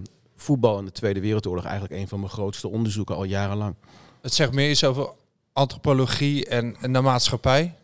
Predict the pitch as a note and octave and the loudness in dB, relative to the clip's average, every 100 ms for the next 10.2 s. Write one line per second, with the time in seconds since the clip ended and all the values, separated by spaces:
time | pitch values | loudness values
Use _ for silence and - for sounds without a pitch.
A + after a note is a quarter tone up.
0 | _ G#2+ B2 B2 C3+ C3 - _ _ _ | _ -4 -2 2 0 0 -6 _ _ _
1 | _ _ _ _ - - _ - B2 C#3 | _ _ _ _ -20 -20 _ -6 2 4
2 | C3 A#2+ C#3+ - D#3 B2+ B2+ C3 - _ | 4 4 6 4 4 2 0 -2 -6 _
3 | _ B2+ B2 B2 - B2+ - - - A#2 | _ -2 0 -4 -4 -4 -2 -4 -6 -8
4 | - A2+ G#2 G2 - - _ D3 E3 E3 | -4 -2 -2 -4 -8 -16 _ 0 2 4
5 | D3+ C#3+ D3 C#3+ G#3+ B3+ _ - C3+ D3+ | 4 4 2 0 -4 -12 _ 0 2 0
6 | C3+ C#3 C#3 C#3+ C#3+ B2+ C#3+ D3 C#3+ B2+ | 4 6 6 6 2 -2 -2 0 2 2
7 | B2+ C3 A#2 B2+ A#2 B2 A#2 B2 A#2+ A#2 | 2 -2 -4 -6 -2 -2 0 0 0 0
8 | C3 B2+ A2+ A#2+ A#2+ A#2+ A2+ G2+ G#2+ A#2+ | 0 -2 -6 -6 -6 -4 -6 -6 -2 0
9 | C3 B2+ G#2 - - - - - _ _ | 6 6 4 -2 -20 -20 -20 -20 _ _
10 | _ | _